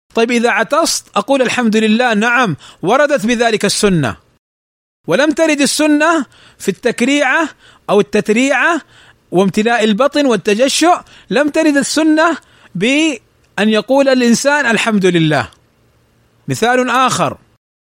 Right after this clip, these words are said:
بعض الناس إذا رفع من الركوع يقول: "ربنا لك الحمد والشكر". نقول: "نعم،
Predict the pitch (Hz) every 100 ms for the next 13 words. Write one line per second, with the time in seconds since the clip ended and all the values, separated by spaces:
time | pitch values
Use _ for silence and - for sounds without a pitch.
0 | _ 160 240 262 254 285 269 247 233 262
1 | 262 262 254 240 233 220 - 285 294 -
2 | - - - 190 254 269 269 269 262 247
3 | 247 240 233 - 240 226 214 202 - 240
4 | 220 139 - _ _ _ _ _ _ _
5 | _ _ _ _ - 190 233 277 294 285
6 | 240 147